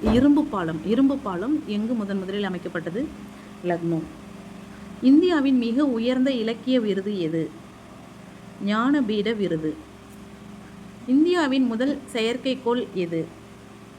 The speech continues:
ஆரியபட்டா. அமிர்தசரஸில் உள்ள பொற்கோயில் யாரால் கட்டப்பட்டது? குரு ஹர்கோவிந்த். புகையிலையில் உள்ள நச்சு பொருள் எது? நிக்கோட்டின்.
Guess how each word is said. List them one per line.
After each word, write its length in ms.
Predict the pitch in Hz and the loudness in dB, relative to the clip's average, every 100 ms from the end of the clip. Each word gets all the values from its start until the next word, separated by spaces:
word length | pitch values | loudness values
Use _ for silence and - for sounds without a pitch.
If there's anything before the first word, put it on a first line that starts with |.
| - - - - - - - | -20 -20 -20 -18 -18 -16 -4
ஆரியபட்டா. 640 | 214 220 226 185 - 160 - - - - - - - - - - - - - - | -2 0 0 -4 -6 -8 -8 -14 -20 -20 -20 -20 -20 -20 -20 -20 -20 -18 -18 -4
அமிர்தசரஸில் 680 | 247 302 403 415 330 269 269 | 2 4 4 0 0 0 0
உள்ள 220 | 254 233 240 | 0 -2 -2
பொற்கோயில் 580 | 214 208 - 208 202 277 - | -4 -4 -2 0 0 -2 -4
யாரால் 460 | 214 220 254 254 269 - | -2 0 0 0 -2 -4
கட்டப்பட்டது? 600 | 185 196 190 165 160 156 - - - - - - 202 | -4 -4 -4 -4 -4 -4 -8 -18 -20 -20 -20 -16 -2
குரு 320 | 240 285 311 - | 0 2 0 -2
ஹர்கோவிந்த். 640 | 190 190 208 196 185 160 - - - - - - - - - - - - | -4 -2 -2 -2 -4 -6 -10 -20 -20 -20 -20 -20 -20 -20 -20 -20 -20 0
புகையிலையில் 600 | 311 330 415 392 359 359 | 4 4 2 0 0 2
உள்ள 220 | 277 240 | 2 2
நச்சு 360 | 226 208 - 302 | -2 -6 -6 -4
பொருள் 340 | 226 202 240 - | -2 -2 -2 -2
எது? 320 | 185 175 160 - - - - - - - - - - - 226 - - - - - 208 | -4 -4 -6 -8 -18 -20 -20 -14 -14 -14 -18 -20 -20 -12 -12 -12 -18 -20 -20 -10 -6
நிக்கோட்டின். 540 | 220 262 220 202 175 | -2 0 0 0 -2